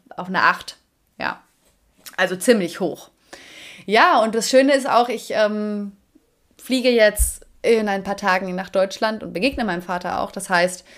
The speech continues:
ähm, ich habe das auch mit Hinblick auf eine Zukunftssituation gemacht, ja, also eine, eine Zu-, eine Situation in der Zukunft, die mich eben belastet oder verunsichert, ähm, und fühle mich da jetzt super stabil,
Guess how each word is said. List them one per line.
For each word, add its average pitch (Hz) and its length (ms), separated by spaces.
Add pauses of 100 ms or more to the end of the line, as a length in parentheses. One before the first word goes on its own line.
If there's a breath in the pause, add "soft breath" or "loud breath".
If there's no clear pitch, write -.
(260 loud breath)
ähm, 180 520
ich - 120
habe 185 160
das - 180
auch 220 400
mit 202 160
Hinblick 202 380
auf 185 300
eine 180 260
Zukunftssituation 220 1080
gemacht, 196 420
ja, 185 240
also 180 200
eine, 175 680 (380 loud breath)
eine 190 300
Zu-, 254 260
eine 190 240
Situation 254 560
in 226 80
der 190 120
Zukunft, 247 500
die 214 40
mich 190 160
eben 180 240
belastet 226 560
oder 170 240
verunsichert, 214 800 (480 loud breath)
ähm, 185 480
und 190 100
fühle 196 260
mich 190 120
da 190 140
jetzt 185 400
super 214 760
stabil, 202 960